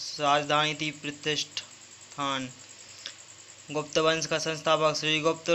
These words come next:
राजधानी पाटलिपुत्र। पुष्यमित्र वंश का संस्थापक नरवर्धन, थाने-, थानेश्वर कन्नौन। पल्लव वंश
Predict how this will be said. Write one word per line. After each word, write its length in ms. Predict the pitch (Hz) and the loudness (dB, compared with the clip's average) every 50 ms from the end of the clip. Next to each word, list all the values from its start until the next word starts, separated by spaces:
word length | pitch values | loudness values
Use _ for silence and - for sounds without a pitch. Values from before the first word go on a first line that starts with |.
| 165 170 165 - - 104 160 | 6 6 4 2 -2 -2 2
राजधानी 560 | 156 147 151 151 147 147 156 156 156 160 156 | 6 6 6 6 4 2 2 2 2 2 0
पाटलिपुत्र। 720 | 147 156 147 147 147 147 156 156 147 151 147 147 - - - - - - - - - - - - - - - - - - - - - | 4 6 6 6 6 2 -2 -4 -4 -4 -6 -6 -8 -12 -14 -14 -16 -20 -20 -20 -20 -20 -20 -20 -20 -18 -18 -20 -20 -20 -20 -20 -10
पुष्यमित्र 600 | - 160 151 - - 156 165 170 165 165 - 170 | -8 -4 -2 -2 -2 0 0 0 0 2 0 0
वंश 760 | 165 156 156 156 160 151 156 - - - - - - - - - | 2 4 2 2 0 -2 -6 -8 -4 -2 -2 -2 -2 -4 -6 -10
का 500 | - - - 156 151 151 151 147 - - - - | -10 0 4 6 8 8 8 6 4 0 -8 -12
संस्थापक 600 | - - 160 165 160 151 - 165 160 151 160 160 151 | -8 -6 -4 -4 -2 2 4 4 6 6 4 2 2
नरवर्धन, 760 | 151 151 151 156 156 151 151 156 156 151 151 151 147 139 139 127 139 | 2 2 2 2 2 4 4 4 4 4 4 2 2 0 -2 -2 0
थाने-, 320 | 143 147 147 151 147 139 - - - - - - - - - - - 143 | 0 2 2 0 -2 -6 -8 -14 -18 -18 -20 -20 -20 -20 -20 -18 -8 -4
थानेश्वर 500 | 147 147 151 151 156 147 - - 156 147 | -2 -2 0 0 -2 -2 -2 -2 -4 0
कन्नौन। 500 | 143 143 143 147 147 139 135 135 135 131 - - - - - - - - - - - - - - - - - - | 0 0 0 0 -2 -2 -4 -4 -6 -10 -14 -18 -20 -20 -20 -20 -20 -20 -20 -20 -14 -12 -12 -12 -12 -12 -2 0
पल्लव 320 | 156 160 165 165 165 151 | 2 4 6 6 4 6
वंश 360 | 147 156 156 156 156 - - | 4 2 2 2 -2 -4 -6